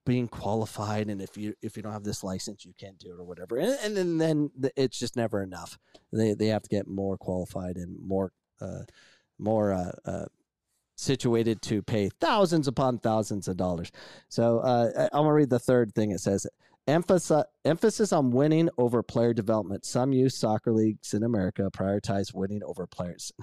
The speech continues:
<laughs> Some, um, player development, "which can lead to lack of focus on fundamental skills needed to excel in soccer." What have you noticed?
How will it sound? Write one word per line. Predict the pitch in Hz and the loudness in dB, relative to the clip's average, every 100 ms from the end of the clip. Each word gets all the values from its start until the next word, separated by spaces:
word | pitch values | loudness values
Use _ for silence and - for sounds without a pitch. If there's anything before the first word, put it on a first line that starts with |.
| - | -10
<laughs> | 110 | -8
Some, | - - - - - - - _ | -8 -12 -16 -18 -20 -20 -20 _
um, | - 104 101 95 90 - _ - 85 | -2 0 2 0 -4 -12 _ -20 -8
player | - 110 107 | 0 2 2
development, | 98 101 101 104 - - _ | 0 0 0 -4 -6 -18 _
"which | 123 170 - | 2 2 2
can | 156 139 | 2 4
lead | 151 147 | 4 4
to | 123 | 2
lack | 117 139 135 | 2 0 -2
of | 117 | -4
focus | - 127 131 135 | 0 0 0 -2
on | 107 | -2
fundamental | 107 113 117 113 | -2 0 0 0
skills | 110 120 123 120 | -2 0 0 -2
needed | - 101 104 120 117 _ | -8 -4 -2 -2 -4 _
to | - 98 | -6 -4
excel | 95 - 73 95 | -4 -6 -4 -4
in | 107 | -6
soccer." | - 113 123 - 90 92 - _ _ _ _ _ _ | -4 -2 -2 -4 -8 -8 -14 _ _ _ _ _ _
What | - | 0
have | 139 147 | 2 4
you | 139 | 4
noticed? | 120 98 - | 4 2 0